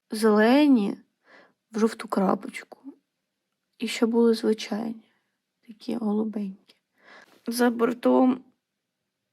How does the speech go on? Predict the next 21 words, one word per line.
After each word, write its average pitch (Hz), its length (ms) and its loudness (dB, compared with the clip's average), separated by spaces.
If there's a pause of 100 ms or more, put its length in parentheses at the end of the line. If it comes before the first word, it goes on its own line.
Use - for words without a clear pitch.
(220)
дуже 233 400 0
холодно. 196 840 2 (920)
За 233 180 2
бортом 208 460 0
ліжка. 202 500 -4 (1120)
Ну, 269 180 2
сьогодні 254 360 0
п'ятниця. - 600 -8 (300)
Ра-, 233 260 -4
це, 262 240 0
це 262 180 -6
дуже 277 320 2
радує. 240 460 0 (440)
Треба 277 240 0
навчитись 240 560 -2
раніше 269 380 -4
вставати - 640 -4
мені. 262 460 -6
І 269 60 -8
все 247 240 -8
буде, 247 400 -4